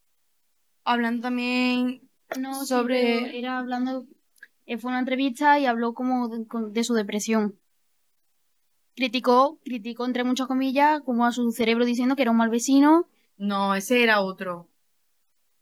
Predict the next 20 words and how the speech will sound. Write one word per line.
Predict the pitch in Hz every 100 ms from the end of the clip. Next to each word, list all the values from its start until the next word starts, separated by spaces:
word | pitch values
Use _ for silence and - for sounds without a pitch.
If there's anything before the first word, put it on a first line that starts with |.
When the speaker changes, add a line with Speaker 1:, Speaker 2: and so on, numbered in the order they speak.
| _
Speaker 2:
¿Sí? | 214 269 _ _ _
Speaker 1:
Sí. | - 185 180 - _
Speaker 2:
¿Quién | - 226
era? | 220 269 _ _ _ _ _ _
Speaker 1:
No | 202 202
me |
acuerdo | 214 214 214
ahora | 214
mismo | 214 208 202
de, | 202 196 196 196 190 196 202 196 _ _
de | 208
nombre, | 202 190 190
pero | 190
también | 190 196 202
era | 202
cantante | 202 196 185 190 180
o | 180 185
algo | 190 190
de | 185
hecho, | 180 -